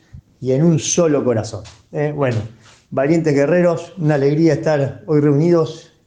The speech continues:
y clamando al Señor. Te pido, Dios, que nos ayudes a que cada uno de nosotros disminuya, a que podamos poner tus criterios por delante de nuestros criterios, tu forma de ver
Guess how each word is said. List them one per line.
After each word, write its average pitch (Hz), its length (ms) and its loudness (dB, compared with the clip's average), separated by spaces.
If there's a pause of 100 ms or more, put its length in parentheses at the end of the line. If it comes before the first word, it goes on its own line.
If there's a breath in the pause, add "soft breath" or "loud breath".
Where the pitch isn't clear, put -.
(340 soft breath)
y 120 120 -10
clamando 143 400 0
al 131 60 0
Señor. 156 420 -2
Te 156 100 0
pido, 185 240 0
Dios, 190 240 2
que 190 120 -2
nos 151 160 -2
ayudes 175 760 -2 (2000 soft breath)
a 165 60 -6
que 175 160 -2
cada 233 300 2
uno 226 220 2
de 202 60 0
nosotros 208 1080 -2
disminuya, 147 640 2 (260 loud breath)
a 139 140 -6
que 135 440 2
podamos 143 320 0
poner 143 300 0
tus 147 140 -6
criterios 180 920 -4
por 131 160 0
delante 143 440 0
de 127 80 0
nuestros 123 280 -6
criterios, 170 720 -4 (520 soft breath)
tu 139 100 -8
forma 160 380 -2
de 139 80 2
ver 175 400 -2